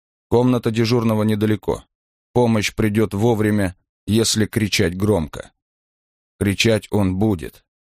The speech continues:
Очнутся даже покойники и его сосед. А потом появилась Гизела Деверс и прервала его отдых. Перерыв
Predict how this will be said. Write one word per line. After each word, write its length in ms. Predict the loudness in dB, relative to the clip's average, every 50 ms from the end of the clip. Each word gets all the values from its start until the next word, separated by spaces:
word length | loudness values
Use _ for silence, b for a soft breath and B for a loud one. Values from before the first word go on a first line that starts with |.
| _ _ _ _
Очнутся 580 | -2 -2 -2 0 0 0 0 0 0 0 0 0
даже 300 | 2 2 0 0 -2 -2
покойники 800 | -2 -2 -4 -2 0 0 2 2 2 0 0 -2 -2 -4 -4 -2
и 80 | -2 0
его 300 | 0 2 2 0 0 0
сосед. 540 | 0 -2 -2 -2 -2 -4 -6 -6 -8 -12 _ _ _ _ _ _ _ _ _ _ _ _ _ _ _
А 100 | -6 -2
потом 380 | 0 0 0 2 2 0 0 0
появилась 680 | 0 0 0 2 2 2 2 2 0 -2 -2 -6 -12 _ _ _ _ _ _ _ -6
Гизела 540 | -2 0 2 2 2 2 2 2 2 0 0
Деверс 640 | -2 -2 -2 -2 -2 -4 -8 -14 -16 -18 -20 -20 _ _ _ _ _ _ _ _ _
и 200 | 0 2 2 0
прервала 720 | 0 0 0 2 2 2 2 2 2 2 2 2 0 0
его 320 | -2 -2 -2 -2 0 0 0
отдых. 460 | 0 -2 -6 -10 -14 -14 -16 _ _ _ _ _ _ _ _ _ _ _ _ _ _ _ _ _ _ _
Перерыв 540 | 0 2 2 2 4 2 2 0 -2 -8 _